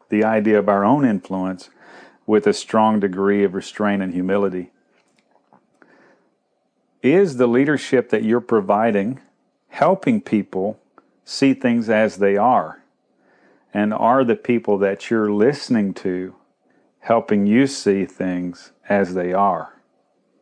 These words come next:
That's a good question, and think, for me,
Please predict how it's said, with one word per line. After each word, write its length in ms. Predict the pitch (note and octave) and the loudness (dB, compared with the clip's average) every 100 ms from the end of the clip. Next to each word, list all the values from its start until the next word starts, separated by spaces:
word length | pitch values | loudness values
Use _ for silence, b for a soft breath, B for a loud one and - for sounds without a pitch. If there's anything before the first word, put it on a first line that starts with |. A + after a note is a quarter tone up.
| b b b b b | b b b b b
That's 220 | C#3+ C#3+ | -6 -2
a 60 | D3+ | -2
good 200 | D#3 C3+ | -2 0
question, 440 | C#3+ D3 - B2+ | 0 0 0 0
and 160 | B2 G#2 | 0 2
think, 320 | B2+ A#2+ _ _ _ _ _ _ _ _ _ | 0 -2 _ _ _ _ _ _ _ _ _
for 160 | - A2+ | -2 0
me, 380 | A2 D#3+ C#3 C3 | 2 4 2 0